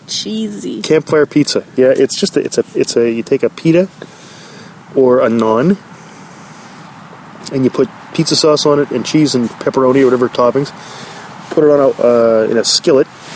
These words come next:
Speaker 2: cover it with really tightly with tin foil, and just put it over top of a campfire for about five minutes, and you have pizza.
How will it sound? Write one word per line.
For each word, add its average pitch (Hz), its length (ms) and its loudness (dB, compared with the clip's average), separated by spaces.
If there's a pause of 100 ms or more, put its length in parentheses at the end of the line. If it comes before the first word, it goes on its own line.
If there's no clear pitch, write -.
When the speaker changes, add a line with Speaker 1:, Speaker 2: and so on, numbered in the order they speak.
(160)
Speaker 2:
cover 139 200 0
it - 60 0
with - 240 -4
really 131 220 2
tightly - 300 0
with 120 140 0
tin 165 200 -2
foil, 123 260 2
and 127 80 0
just 117 160 -8
put 139 100 -2
it 139 60 0
over 139 120 2
top 135 200 0
of 117 140 -4
a 107 60 0
campfire 98 440 -2 (300)
for 110 80 -4
about 101 180 -2
five - 420 -2
minutes, 151 380 0 (380)
and 107 100 -2
you 120 80 4
have 113 140 -2
pizza. - 260 -6